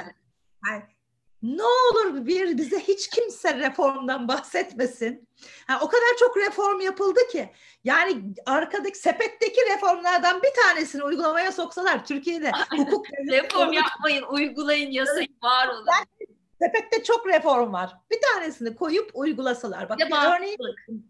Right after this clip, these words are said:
Speaker 2: ben
Speaker 1: Yapma.
Speaker 2: size bir örnek vereyim. Türk Ceza Kanunu'nun doksan altıncı maddesi. Bir Haziran iki bin beş yılında yürürlüğe girdi bu Türk Ceza Kanunu. Bir Haziran iki bin beş.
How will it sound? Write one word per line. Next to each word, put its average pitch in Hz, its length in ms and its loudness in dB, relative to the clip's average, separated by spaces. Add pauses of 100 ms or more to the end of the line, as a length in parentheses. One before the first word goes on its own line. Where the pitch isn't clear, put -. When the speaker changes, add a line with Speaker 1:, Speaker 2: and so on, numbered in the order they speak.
(840)
Speaker 2:
ben 302 100 4
Speaker 1:
Yapma. 285 140 4
Speaker 2:
size 294 320 0
bir 339 160 -4
örnek 311 400 -6
vereyim. 247 380 -2 (540)
Türk 269 220 -8
Ceza 349 400 0
Kanunu'nun 214 800 -4 (960)
doksan 254 320 -2
altıncı 233 460 0
maddesi. 165 600 -10 (880)
Bir 294 300 6 (240)
Haziran 285 640 -4
iki 233 220 -6
bin 240 260 -6
beş 269 320 -6
yılında 185 320 -10
yürürlüğe 208 560 -8
girdi 185 340 -10
bu 180 100 -14
Türk 196 180 -16
Ceza 190 320 -8
Kanunu. 180 480 -10 (420)
Bir 311 340 -4
Haziran 302 640 -8
iki 214 160 -14
bin 202 180 -8
beş. - 440 -12